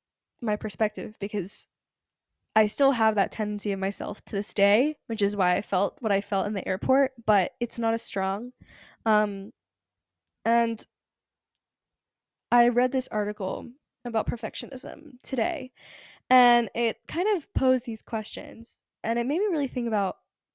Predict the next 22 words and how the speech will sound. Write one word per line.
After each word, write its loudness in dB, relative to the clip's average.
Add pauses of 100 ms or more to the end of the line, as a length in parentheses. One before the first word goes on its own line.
(240)
the -4
whole 0
psychology -6
behind -4
perfectionism -4
and -4
also -6
this -8 (160)
societal -2
pressure -4
to 0
overachieve. -2 (800)
And 6 (680)
these 0
questions -2
were, 4
"How 2
can 0
you 2
harness -2
the -8
positives -2